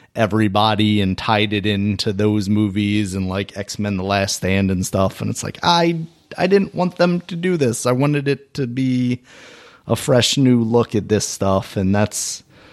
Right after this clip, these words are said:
really want, what I want Marvel to do, is just kinda just start new, be a fresh new thing, um,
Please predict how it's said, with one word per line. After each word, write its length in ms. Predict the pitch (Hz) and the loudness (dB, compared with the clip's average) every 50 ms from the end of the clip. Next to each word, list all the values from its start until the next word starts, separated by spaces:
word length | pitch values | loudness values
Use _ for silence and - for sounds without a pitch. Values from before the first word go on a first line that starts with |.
| - _ _ - | -20 _ _ -8
really 260 | - 147 208 214 135 | -4 0 0 0 0
want, 280 | 107 110 113 110 101 - _ | 0 0 0 0 -2 -4 _
what 220 | - 101 110 117 117 | -6 -2 0 2 2
I 40 | 113 | 2
want 220 | 107 110 107 82 | 0 0 -2 0
Marvel 380 | 92 113 147 151 107 95 98 87 | 0 0 0 0 -2 -4 -6 -6
to 120 | 90 95 | -6 -6
do, 280 | 90 101 98 98 95 90 | -4 -2 -2 -2 -2 -4
is 160 | 95 - - | -6 -8 -8
just 340 | - 95 - - - _ - | -8 -10 -10 -12 -14 _ -10
kinda 300 | - 98 98 104 110 107 | -6 -4 -2 -2 -2 -4
just 260 | - 104 104 - - _ _ _ _ _ - | -6 -8 -10 -12 -14 _ _ _ _ _ -10
start 400 | - - - - 160 156 160 - | -8 -4 0 2 2 2 2 4
new, 420 | 117 113 113 113 110 110 110 107 - - _ _ _ _ _ - | 4 6 6 6 6 4 2 0 -2 -8 _ _ _ _ _ -2
be 100 | 131 131 | -2 0
a 60 | 123 | -2
fresh 420 | - - 113 110 104 - - - | 0 0 -2 0 0 -2 -2 -2
new 160 | 110 107 110 107 | 0 0 0 0
thing, 560 | - - 104 104 104 104 101 98 101 98 95 - _ _ _ - - _ _ _ _ _ _ _ _ - | 0 -2 -2 0 0 0 0 0 -2 -2 -4 -8 _ _ _ -20 -20 _ _ _ _ _ _ _ _ -8
um, 540 | - 85 95 92 92 95 90 92 92 90 | -4 -2 0 0 0 0 0 -2 -2 -4